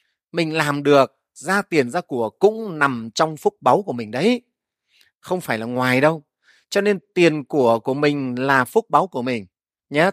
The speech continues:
tài sản của mình là phúc báu của mình. Sức khỏe của mình, trí tuệ của mình,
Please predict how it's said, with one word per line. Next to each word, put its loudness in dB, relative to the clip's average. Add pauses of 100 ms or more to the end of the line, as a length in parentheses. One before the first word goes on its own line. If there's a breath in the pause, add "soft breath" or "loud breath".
tài 0
sản -2
của -4
mình -6
là -6
phúc -8
báu 0
của -6
mình. -6 (280 loud breath)
Sức 0
khỏe 0
của -2
mình, -2
trí 0
tuệ 0
của -4
mình, 0